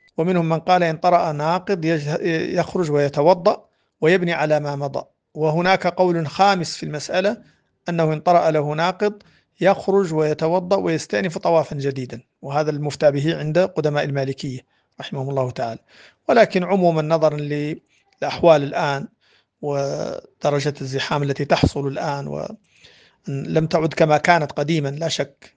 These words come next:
لأن أعداد الحجيج وأعداد المعتمرين تضاعفت بأضعاف كثيرة عما كانت عليه، فيرجى أنه من أخذ بشيء من هذه الأقوال الأخرى التي فيها تيسير وفيها رخصة،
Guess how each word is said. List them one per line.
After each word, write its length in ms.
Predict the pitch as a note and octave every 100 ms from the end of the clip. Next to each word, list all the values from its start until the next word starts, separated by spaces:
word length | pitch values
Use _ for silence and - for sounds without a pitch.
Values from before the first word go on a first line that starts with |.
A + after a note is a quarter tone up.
| -
لأن 200 | C3+ B2+
أعداد 400 | C3 C3+ C#3+ C3+
الحجيج 540 | - C#3+ C#3+ D3 C#3
وأعداد 420 | C#3 C3+ C3+ C3+
المعتمرين 680 | D3 C#3+ - D3+ C#3 D3+ D3+
تضاعفت 500 | D3 D#3 D#3 C#3 D#3
بأضعاف 420 | D3 C#3+ D3 -
كثيرة 500 | C#3+ C#3+ - E3 D3+ - _ _
عما 220 | - C#3
كانت 340 | C3+ D3 C3+ C3
عليه، 300 | C3 E3 E3 _ _ - - _
فيرجى 680 | - C#4+ B3+ A3+ D#3+ D#3+ - - F#4
أنه 400 | F3 D#3+ D#3 D#3
من 220 | D#3+ -
أخذ 320 | E3+ F3 D3+
بشيء 300 | D3 C#3+ D#3+
من 140 | D3+ C#3+
هذه 220 | D#3 D3
الأقوال 360 | D3 - D#3
الأخرى 260 | D3+ E3 D#3
التي 240 | C#3+ C#3+
فيها 300 | D3+ F3 D3+
تيسير 600 | D3 D3+ D3 - D#3+ C#3+
وفيها 460 | - - E3+ C#3+ C#3+
رخصة، 400 | D#3+ D#3+ - F#3+